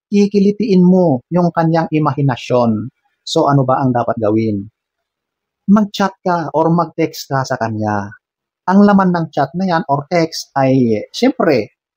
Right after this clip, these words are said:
yung alam mo na mag-aalab ang kanyang pakiramdam dahil sa iyong mga nakakakiliting mga mensahe sa kanya.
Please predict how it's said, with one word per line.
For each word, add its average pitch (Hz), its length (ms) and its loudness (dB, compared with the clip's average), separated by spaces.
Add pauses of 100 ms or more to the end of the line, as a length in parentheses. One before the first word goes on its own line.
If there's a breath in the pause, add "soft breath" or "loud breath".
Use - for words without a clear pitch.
(380)
yung 208 480 4
alam 170 320 0
mo 160 400 -2
na 135 480 0 (400)
mag-aalab 156 880 -2
ang 123 160 -6
kanyang 120 320 -4
pakiramdam 117 880 0
dahil 131 480 -2
sa 135 240 -6
iyong 127 240 -2
mga 117 280 -2 (920)
nakakakiliting 147 1200 2 (240)
mga 117 480 0
mensahe 113 560 -2
sa 107 160 -12
kanya. 104 560 -10